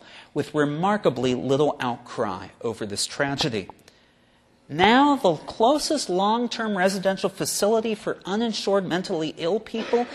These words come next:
is in Chattanooga. Peninsula Hospital in South Knoxville only takes people who are uninsured in for five days at a time.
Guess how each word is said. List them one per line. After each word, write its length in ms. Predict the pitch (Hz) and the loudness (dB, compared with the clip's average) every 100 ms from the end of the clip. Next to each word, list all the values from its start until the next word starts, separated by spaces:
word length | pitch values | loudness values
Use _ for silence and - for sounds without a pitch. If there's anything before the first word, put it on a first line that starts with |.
| - - | -12 0
is 200 | 226 202 | 2 4
in 180 | 220 220 | 4 4
Chattanooga. 880 | - 240 240 269 220 254 277 170 - - - - _ _ _ _ _ _ _ _ _ _ _ _ _ - | 4 4 8 8 8 4 6 4 2 -6 -18 -20 _ _ _ _ _ _ _ _ _ _ _ _ _ -10
Peninsula 600 | 175 190 254 - 247 233 | -2 0 2 4 6 6
Hospital 560 | 214 220 - 220 214 220 | 4 0 0 2 2 2
in 240 | 165 190 | 0 -2
South 320 | - 202 196 | 2 0 2
Knoxville 520 | 185 185 - 196 190 - | 0 -2 -2 0 2 0
only 280 | 165 196 190 | -2 0 -2
takes 360 | - 175 - | -4 -6 -6
people 260 | - 165 160 | -10 -6 -4
who 60 | |
are 100 | 151 | -2
uninsured 500 | 143 143 139 - 139 | -4 -4 -4 -4 -4
in 160 | 131 127 | -4 -6
for 160 | - 127 | -8 -12
five 400 | - 120 113 - | -6 -4 -4 -2
days 280 | 110 104 | -2 -2
at 80 | 110 | -4
a 40 | 98 | -8
time. 340 | - 95 104 | -12 -14 -16